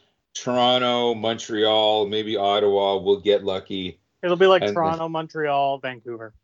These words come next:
Speaker 1: Vancouver, yeah. They'll go back down to the U S, do tour, tour some more, come up through California,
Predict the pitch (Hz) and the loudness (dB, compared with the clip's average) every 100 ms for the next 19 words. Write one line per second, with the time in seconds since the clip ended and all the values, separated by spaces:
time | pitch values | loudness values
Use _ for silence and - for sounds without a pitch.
0 | _ 104 - 113 110 104 127 107 95 98 | _ -16 2 4 4 2 0 2 2 4
1 | 101 95 82 87 82 87 104 107 110 104 | 4 4 2 -2 -4 -6 0 0 0 0
2 | 104 101 98 95 95 98 95 92 92 92 | 0 0 -2 -6 -10 -10 -6 -2 -2 -2
3 | - 92 95 95 _ - 107 101 101 - | -6 -10 -10 -12 _ -2 6 8 8 4
4 | 101 101 - 92 92 92 90 - 110 101 | 4 2 -2 -4 -2 0 -2 -2 -2 0
5 | 101 101 - 98 - 101 98 95 101 98 | 0 -2 -4 -4 2 2 2 2 2 2
6 | 95 92 90 90 | 0 -4 -6 -8